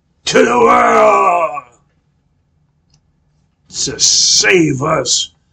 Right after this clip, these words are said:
from our sins that the law kept and keep condemning us,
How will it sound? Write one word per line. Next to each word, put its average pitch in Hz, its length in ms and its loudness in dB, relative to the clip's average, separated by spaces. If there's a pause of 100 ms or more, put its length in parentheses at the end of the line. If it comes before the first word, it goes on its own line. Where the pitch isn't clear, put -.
(260)
from 139 400 -8 (160)
our - 340 2
sins - 880 -4 (480)
that 143 240 -6
the 117 140 -12
law 135 1000 0 (760)
kept 202 400 -2 (680)
and 120 320 -16
keep 208 460 -6 (460)
condemning 220 1120 -4
us, - 640 -4